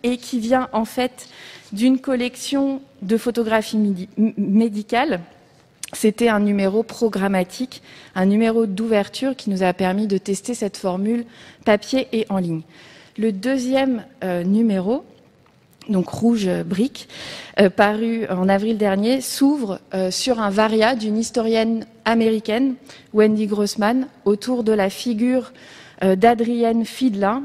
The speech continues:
donc une modèle noire qui a été un temps intégrée au cercle de Picasso, qui a été la compagne de Man Ray, qui a été, euh,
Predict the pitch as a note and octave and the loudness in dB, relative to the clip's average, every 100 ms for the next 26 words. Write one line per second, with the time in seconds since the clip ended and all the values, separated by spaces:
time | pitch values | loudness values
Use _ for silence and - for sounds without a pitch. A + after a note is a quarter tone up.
0 | C#4 G3 F#3+ A3+ A3 A#3+ A3+ G#3+ G#3 G#3+ | -4 -4 -2 2 4 4 4 2 2 0
1 | G#3 A3+ C4 - - G#3 F#3 F#3+ B3 B3 | 2 2 0 -6 -4 2 2 2 2 2
2 | G3+ G3 - F3 - A#3 A#3 A#3+ G#3+ A#3 | 2 -2 0 -2 2 2 2 0 0 2
3 | B3 A#3 G3+ - A#3 A3+ - G#3 F#3 F3 | 0 2 0 2 0 0 -2 -2 -2 0
4 | G3 - A3+ G3+ G3+ - B3+ D4 - - | -2 -4 -2 0 0 0 0 -2 -12 -20
5 | - - - A3 G#3 B3 G#3 G3 B3 A3+ | -20 -20 0 2 2 2 2 0 -2 0
6 | A#3+ A#3+ G#3+ G#3 G3+ G3 F#3+ G#3+ A3+ - | 2 2 2 2 2 0 0 0 -2 -2
7 | E3+ E3 G#3 G3 F3 | -2 0 2 2 2